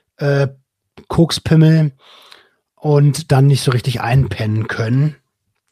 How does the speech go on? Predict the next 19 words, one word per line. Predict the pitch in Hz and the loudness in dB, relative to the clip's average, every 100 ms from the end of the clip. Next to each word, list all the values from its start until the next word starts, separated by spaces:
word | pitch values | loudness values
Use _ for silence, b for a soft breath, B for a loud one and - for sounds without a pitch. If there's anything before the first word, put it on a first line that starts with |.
| - | -12
war | - 123 127 | -4 -2 -2
schon, | - 135 127 123 113 _ _ _ _ _ _ | -2 0 2 0 -4 _ _ _ _ _ _
war | - 117 120 | -8 -6 -2
schon | 135 | -2
scheiße. | - 117 127 139 175 190 - _ _ _ _ B B B B B - | -2 -2 -4 -2 -4 -4 -10 _ _ _ _ B B B B B -4
Dann | 127 | -2
hatte | 131 131 | 0 -4
ich, | - - | -6 -8
ähm, | 151 127 127 123 123 120 117 107 _ _ _ _ _ _ _ _ _ _ - | -2 2 2 4 4 4 2 -2 _ _ _ _ _ _ _ _ _ _ -6
ja, | 123 120 80 - | -2 -2 -4 -6
die | 127 | -4
ganze | 123 120 | -4 -4
Zeit | 127 113 | -6 -6
halt | 120 98 98 _ _ b b b b - | -10 -12 -18 _ _ b b b b -8
dieses | 131 120 117 - - - | -4 -2 -4 -6 -10 -4
Gefühl | 131 160 156 | -2 2 2
in | 143 | 2
den | 131 | 2
Nasennebenhöhlen, | 127 127 120 131 151 147 143 147 147 151 | 2 0 2 2 4 4 6 4 4 2